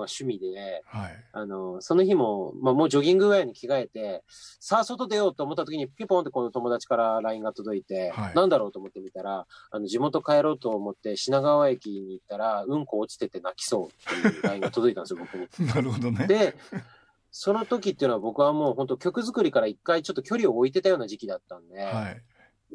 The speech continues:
Speaker 1: 曲を書こうっていう気持ちは全然なかったんですけど、
Speaker 2: はい。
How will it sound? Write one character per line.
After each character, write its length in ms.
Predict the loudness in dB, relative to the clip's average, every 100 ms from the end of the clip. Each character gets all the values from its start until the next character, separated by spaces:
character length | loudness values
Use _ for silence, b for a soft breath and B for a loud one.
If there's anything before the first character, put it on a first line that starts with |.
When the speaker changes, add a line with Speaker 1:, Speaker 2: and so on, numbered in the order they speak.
| -12 -2
Speaker 1:
曲 240 | 0 2
を 60 | 0
書 80 | 2
こ 140 | 2
う 40 | 2
っ 40 |
て 100 | -2
い 40 |
う 20 | -2
気 80 |
持 80 | -2
ち 100 | 2
は 80 | 2
全 160 | 2 0
然 140 | 2
な 100 | 2
か 60 | 0
っ 60 |
た 100 | 0
ん 20 | -6
で 60 |
す 80 | -6
け 120 | -8
ど、 200 | -6 -4
Speaker 2:
は 60 |
い。 40 | -4